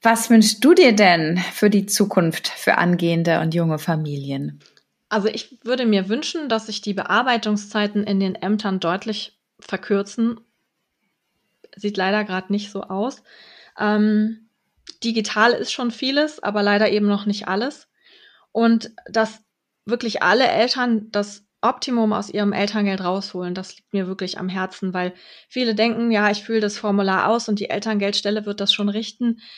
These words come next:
Speaker 2: Aber in den meisten Fällen ist da auch wirklich keine Zeit da, noch groß zu beraten. Und das meiste, was man noch verändern kann, ist eben, liegt auch im Zeitraum vor der Geburt.
Speaker 1: Mhm.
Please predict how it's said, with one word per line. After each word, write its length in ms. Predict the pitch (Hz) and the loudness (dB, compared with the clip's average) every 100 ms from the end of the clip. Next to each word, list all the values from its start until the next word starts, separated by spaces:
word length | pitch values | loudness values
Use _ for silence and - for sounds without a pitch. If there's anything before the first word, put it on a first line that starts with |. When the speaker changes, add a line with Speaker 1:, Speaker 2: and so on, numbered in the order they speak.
| - _ | -20 _
Speaker 2:
Aber 180 | 202 196 | 0 2
in 80 | 202 | 2
den 160 | 196 | 2
meisten 400 | 190 202 208 220 | 0 -2 -4 -8
Fällen 300 | 214 202 208 | -4 -2 -2
ist 180 | 196 - | -4 -6
da 180 | 196 - | -6 -4
auch 220 | 202 202 | -4 -6
wirklich 480 | 208 208 220 - - | -8 -6 -6 -6 -10
keine 340 | - 202 220 220 | -4 0 2 0
Zeit 340 | - 208 208 | -2 -2 0
da, 160 | 196 196 | -2 0
noch 220 | 196 - | -2 -8
groß 360 | 185 - 196 | -14 -12 -12
zu 120 | - 196 | -10 -8
beraten. 600 | 185 180 190 190 202 202 - - - | -4 -4 -2 -4 -4 -8 -20 -20 -6
Und 140 | 202 202 | -2 0
das 120 | 202 | 2
meiste, 440 | 202 220 247 262 | 2 2 0 -4
was 180 | 220 233 | -2 -2
man 140 | 254 214 | -2 -2
noch 100 | 214 | -2
verändern 380 | - 208 214 | -4 -2 -2
kann, 300 | 208 208 214 202 | -2 -2 -2 -4
ist 180 | - | -6
eben, 280 | - 202 196 | -2 -2 -4
liegt 200 | 202 208 | -6 -6
auch 140 | - - | -6 -6
im 120 | 196 | -8
Zeitraum 380 | - 190 - 185 | -6 -8 -8 -10
vor 260 | - 190 | -8 -4
der 100 | 180 | -4
Geburt. 480 | 175 165 165 165 - _ _ | -4 -8 -12 -12 -14 _ _
Speaker 1:
Mhm. 400 | 180 180 185 226 | -6 -2 -4 -4